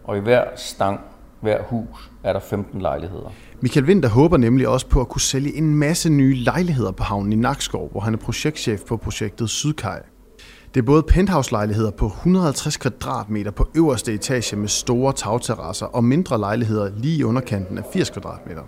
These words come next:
Speaker 2: Og priserne, de ligger en del over gennemsnittet for øen, hvor gennemsnitsprisen per kvadratmeter ellers er fire tusind seks hundrede og tretten kroner.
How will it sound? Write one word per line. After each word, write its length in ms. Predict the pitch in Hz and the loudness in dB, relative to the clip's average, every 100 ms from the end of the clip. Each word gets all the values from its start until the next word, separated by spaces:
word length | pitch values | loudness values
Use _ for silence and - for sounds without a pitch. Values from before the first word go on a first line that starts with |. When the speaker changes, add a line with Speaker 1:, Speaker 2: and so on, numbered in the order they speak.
| - | -14
Speaker 2:
Og 120 | - 113 | -8 0
priserne, 400 | 131 147 143 107 | 4 4 4 2
de 140 | 139 | 2
ligger 220 | 131 135 | 0 2
en 200 | 135 165 - 185 | 2 0 -2 -2
del 260 | 208 139 | 0 0
over 160 | 120 110 | -2 -2
gennemsnittet 440 | 123 135 135 113 98 | 0 0 2 0 0
for 80 | |
øen, 240 | 113 123 107 | 0 0 0
hvor 120 | 107 | 0
gennemsnitsprisen 680 | 127 151 139 - 123 101 107 | 0 0 -2 -4 -4 -4 -4
per 140 | 104 98 | -4 -6
kvadratmeter 560 | 101 - 139 107 101 | -4 -4 -4 -4 -6
ellers 380 | 92 113 107 - | -4 -4 -4 -6
er 160 | 104 101 - - | -8 -8 -10 -2
fire 140 | 185 | -2
tusind 380 | 185 156 107 104 | -2 -4 -4 -4
seks 320 | - 139 - | -2 -4 -2
hundrede 300 | 123 120 113 | 0 2 0
og 180 | - - | -4 -8
tretten 380 | - 123 135 101 | -6 -4 -2 -4
kroner. 460 | - 98 104 90 | -4 -6 -6 -8